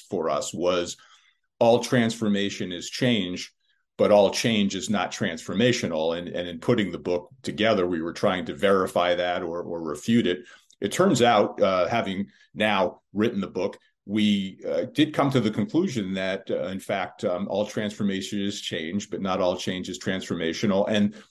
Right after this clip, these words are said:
the definition that, that I pieced together as we were building the book goes something along the lines of, uh, the,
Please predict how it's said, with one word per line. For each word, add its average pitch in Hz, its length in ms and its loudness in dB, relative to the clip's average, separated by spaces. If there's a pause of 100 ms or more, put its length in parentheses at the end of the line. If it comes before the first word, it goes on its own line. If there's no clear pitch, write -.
(160)
the 120 100 4
definition 113 840 2
that, 92 320 -4
that 90 120 -4
I 113 140 0
pieced 120 320 -6
together 85 560 -4 (340)
as 107 320 0
we 101 180 2
were 90 180 -4
building 92 800 -4 (160)
the 95 100 -8
book 117 480 4 (420)
goes 120 240 6
something 143 360 4
along 101 360 2
the 95 60 -4
lines 92 560 -6
of, 82 500 -4
uh, 85 300 -4
the, 101 180 -6